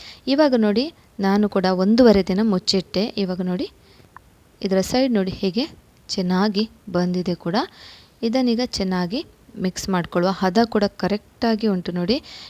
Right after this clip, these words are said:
ಇಷ್ಟೇ ಹದ ಇರಬೇಕು, ತುಂಬ ತೆಳು ಮಾಡಬೇಡಿ. ಯಾಕಂದರೆ ನಮಗೆ ಕೂದಲಿಗೆ ಹಚ್ಚುವಾಗ ಅದೆಲ್ಲ,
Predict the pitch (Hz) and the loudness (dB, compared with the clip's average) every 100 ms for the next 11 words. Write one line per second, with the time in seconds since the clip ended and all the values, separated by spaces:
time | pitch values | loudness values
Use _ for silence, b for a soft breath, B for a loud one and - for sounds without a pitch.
0 | B 233 220 - 285 277 220 202 190 170 | B -4 -2 0 2 4 2 2 2 0
1 | 175 190 214 226 254 262 202 208 226 196 | -4 -4 -2 0 0 0 2 4 4 2
2 | 170 156 175 185 185 196 196 190 190 240 | 0 -2 -2 -2 -2 -4 -2 -2 -2 -4
3 | B B B - 220 220 208 208 208 - | B B B -6 0 2 2 0 -2 -6
4 | - 208 - 262 214 185 185 180 185 | -8 -6 0 4 4 4 0 0 0